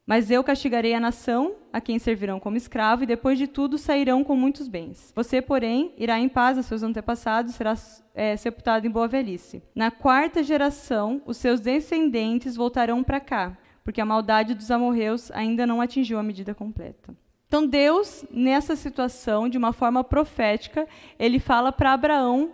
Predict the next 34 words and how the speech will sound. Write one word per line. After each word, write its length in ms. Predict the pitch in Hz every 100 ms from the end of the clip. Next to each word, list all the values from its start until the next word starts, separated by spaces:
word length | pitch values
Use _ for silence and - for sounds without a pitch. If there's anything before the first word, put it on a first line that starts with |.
| -
o 120 | 254
que 120 | -
vai 140 | 277 277
acontecer 420 | 294 285 - 302
no 140 | 302
futuro. 580 | 311 320 - 269 185 180 -
Mas 180 | 254
uma 140 | 294 320
das 160 | 349
coisas 320 | - 359 349 -
que 80 |
é 20 | 330
muito 240 | 320 339
interessante, 600 | 339 320 277 285 294 285
que 80 | -
se 80 | -
você 100 | 285
pegar 240 | 285 277
a 60 | 294
história 320 | 302 285 277
de 80 | 254
Abraão 320 | 226 240 277
um 40 |
pouquinho 600 | 285 269 - 311 349 320 262
mais 160 | 254
pra 140 | - 240
frente, 300 | 277 277 277
ele 100 | 262
fala, 260 | 254 220
"Por 220 | 220 247
meio 300 | 240 247 285
da 100 | 262
sua 300 | 254 - 302
descendência, 920 | 302 302 294 302 277 214 190 - 180